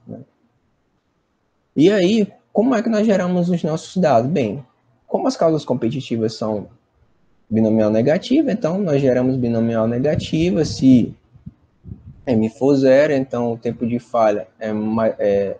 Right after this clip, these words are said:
tende pra infinito, se M for maior que zero, nós zeramos aqui a variável de interesse. Ah, o tempo de censura foi considerado,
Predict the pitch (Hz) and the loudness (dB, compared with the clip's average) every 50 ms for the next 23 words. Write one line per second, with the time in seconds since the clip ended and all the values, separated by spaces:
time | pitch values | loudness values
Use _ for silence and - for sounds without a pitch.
0 | _ _ - 113 107 107 107 - - 110 110 127 - - 160 151 147 151 170 - | _ _ -4 -2 -2 -2 -4 -4 -4 -2 -2 -4 -4 -6 -6 -4 -2 -2 -2 -4
1 | - 151 - - - 143 143 143 135 131 131 131 127 - 131 127 127 123 127 135 | -6 -10 -10 -4 0 2 2 4 4 4 2 2 0 -2 -4 -2 0 0 -2 -2
2 | - 139 139 139 135 131 131 147 147 147 147 147 147 147 143 147 139 135 131 123 | -2 -2 0 2 4 4 4 2 2 0 -2 0 0 0 2 2 2 4 2 2
3 | 120 127 139 147 147 147 127 131 - - 117 117 123 147 - _ _ _ _ _ | 0 0 0 0 0 -2 -2 -4 -4 -4 -2 -2 -2 -4 -6 _ _ _ _ _
4 | _ _ _ _ _ _ _ _ _ - 110 110 113 117 113 117 117 113 110 107 | _ _ _ _ _ _ _ _ _ 0 0 2 4 4 4 6 6 6 6 6
5 | 107 110 117 120 120 - - - - 175 113 113 120 123 127 131 - 151 156 151 | 6 4 2 -2 -2 -4 -8 -16 -12 -8 -6 -4 -2 -4 -4 -2 0 0 2 4
6 | 123 107 92 87 - - _ _ _ _ _ _ _ _ _ _ _ _ _ _ | 2 2 2 -2 -6 -18 _ _ _ _ _ _ _ _ _ _ _ _ _ _
7 | _ _ _ _ _ _ _ _ _ - 127 127 127 127 127 127 131 165 - 190 | _ _ _ _ _ _ _ _ _ -4 -2 0 2 2 4 4 4 4 2 0
8 | - - 208 190 185 185 - 180 175 175 - 170 156 143 - - - 135 131 - | 0 0 0 -2 -2 -2 -2 -4 -4 -2 0 2 2 2 2 2 0 -2 -4 -4
9 | - 139 135 - - 165 135 123 120 117 113 110 107 110 110 95 - | -4 -8 -6 -6 -4 -2 0 2 2 2 2 0 0 -2 -4 -6 -8